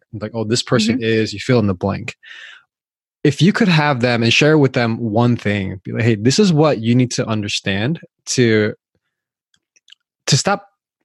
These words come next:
Speaker 1: mm, what would you share with the people who are so quick to jump to conclusions?
Speaker 2: I think that people that have, like, if they're in the middle of an affair, they're a
Speaker 1: Mm-hmm.
Speaker 2: broken person. Like the person I was sharing at the beginning of the podcast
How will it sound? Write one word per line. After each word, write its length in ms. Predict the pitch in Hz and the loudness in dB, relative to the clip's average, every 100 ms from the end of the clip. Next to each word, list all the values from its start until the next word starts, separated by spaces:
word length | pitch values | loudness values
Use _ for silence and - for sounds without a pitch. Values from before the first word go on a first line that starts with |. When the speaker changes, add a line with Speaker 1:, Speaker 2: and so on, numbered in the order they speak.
| 160 - | -16 -4
Speaker 1:
mm, 340 | 156 151 147 147 - _ _ _ _ _ _ | 0 2 2 0 -6 _ _ _ _ _ _
what 120 | 151 | 2
would 160 | 233 254 | 2 2
you 60 | |
share 180 | 233 180 | 2 2
with 80 | 180 | 2
the 80 | 160 | 0
people 240 | 165 147 | 0 0
who 120 | 135 | 2
are 140 | 147 117 | 2 2
so 200 | - 175 | 0 -2
quick 260 | - 185 - | 0 -2 0
to 100 | 117 | -2
jump 320 | 98 120 120 | 0 0 -2
to 80 | - | -6
conclusions? 760 | 107 - 110 104 85 120 - - _ _ _ _ - | -12 -6 -6 -6 -10 -14 -14 -18 _ _ _ _ -8
Speaker 2:
I 140 | - | -6
think 260 | - 247 254 | -2 0 0
that 120 | 254 | 0
people 220 | 226 214 | -2 -2
that 120 | 196 185 | -2 0
have, 240 | 185 170 - 180 | 0 -2 -4 -2
like, 200 | 175 - | 0 0
if 160 | 175 - | -4 2
they're 160 | 202 | 2
in 100 | 254 | 4
the 80 | 185 | 0
middle 300 | 165 165 180 | 0 2 4
of 100 | 185 | 4
an 80 | 185 | 0
affair, 500 | 180 180 170 180 185 - | -2 0 2 2 -4 -2
they're 120 | 170 | 0
a 40 | |
Speaker 1:
Mm-hmm. 80 | 147 | 2
Speaker 2:
broken 340 | 156 160 160 156 | 0 0 -4 -6
person. 560 | 156 147 151 127 151 _ _ _ - - | -6 -6 -8 -10 -14 _ _ _ -20 -2
Like 140 | 175 | 0
the 80 | 175 | 0
person 340 | 185 196 190 185 | 2 2 2 2
I 100 | 180 | 2
was 140 | 175 | 0
sharing 360 | - 175 170 160 | 2 2 2 0
at 60 | |
the 80 | 165 | -2
beginning 400 | 165 151 165 165 | 0 2 0 0
of 100 | 160 | -4
the 80 | 156 | -4
podcast 540 | 156 160 151 165 156 | -2 -2 -2 -2 -4